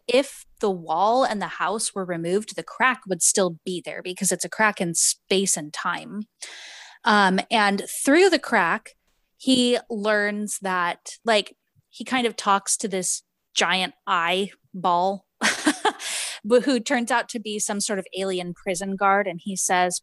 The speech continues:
"Prisoner Zero has escaped," um, over and over again. And so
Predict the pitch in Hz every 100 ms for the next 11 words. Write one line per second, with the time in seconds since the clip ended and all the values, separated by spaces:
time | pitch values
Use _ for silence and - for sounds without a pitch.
0 | - - 208 202 180 170 185 180 175 170
1 | 165 147 - - - - - _ - _
2 | _ _ _ _ _ _ _ - - -
3 | - - 208 196 - 226 214 208 196 185
4 | 170 170 165 156 - 214 196 - 202 196
5 | 190 185